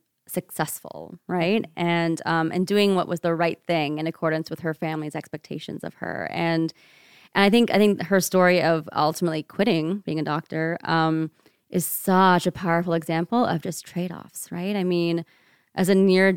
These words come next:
direct result of her choice to quit being a doctor, she lost her husband. She and her kids were homeless, living out of her car for a few months,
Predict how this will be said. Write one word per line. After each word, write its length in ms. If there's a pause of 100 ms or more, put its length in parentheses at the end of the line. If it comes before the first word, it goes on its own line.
(120)
direct 500
result 640
of 100
her 280
choice 440
to 100
quit 260
being 160
a 40
doctor, 540
she 420 (580)
lost 220
her 80
husband. 500 (140)
She 180
and 80
her 120
kids 280
were 240
homeless, 440
living 200
out 80
of 60
her 80
car 480
for 140
a 40
few 180
months, 520